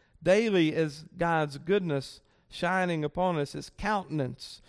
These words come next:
his blessing, his son mediating. He doesn't take a day off. Thank goodness for you and I.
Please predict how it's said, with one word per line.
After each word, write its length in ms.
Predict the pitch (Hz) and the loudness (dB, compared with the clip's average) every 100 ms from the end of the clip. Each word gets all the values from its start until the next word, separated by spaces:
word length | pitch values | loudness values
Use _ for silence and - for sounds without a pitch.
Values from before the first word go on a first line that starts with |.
| _ | _
his 180 | - 156 | -6 -6
blessing, 680 | 143 202 220 - 175 147 123 - _ _ _ _ _ _ _ _ _ _ _ _ _ _ _ _ _ _ | -4 -4 -2 -2 -2 0 -2 -10 _ _ _ _ _ _ _ _ _ _ _ _ _ _ _ _ _ _
his 360 | - 170 139 - - | -10 -8 -8 -12 -14
son 760 | - - 220 214 170 139 127 - | -12 -4 2 4 4 2 0 -6
mediating. 800 | 165 214 202 165 151 135 127 131 | -2 -2 0 0 0 0 -2 -6
He 80 | |
doesn't 300 | 202 226 190 | -8 -8 -10
take 220 | 180 196 180 | -8 -8 -8
a 60 | |
day 200 | 160 147 | -8 -6
off. 380 | 156 208 160 135 - - - _ - _ _ _ _ _ _ _ _ | -4 -6 -6 -10 -12 -10 -10 _ -20 _ _ _ _ _ _ _ _
Thank 180 | 160 175 | -4 -2
goodness 320 | 170 185 165 | -2 -2 -6
for 140 | - | -6
you 200 | 160 170 | -4 -4
and 80 | 160 | -4
I. 380 | 170 190 147 131 | -4 -4 -4 -8